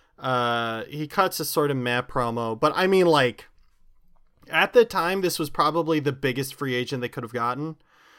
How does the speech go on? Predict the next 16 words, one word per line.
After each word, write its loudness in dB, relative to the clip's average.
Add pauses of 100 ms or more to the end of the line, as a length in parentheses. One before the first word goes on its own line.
(400)
Um, 0 (360)
Mike 2
Awesome 6
was 0
the 0
legit, 0 (340)
real, 2 (220)
current 0
E -4
C -4
W 0
champion -4
at -4
the -6
time. -2 (640)
Uh, 0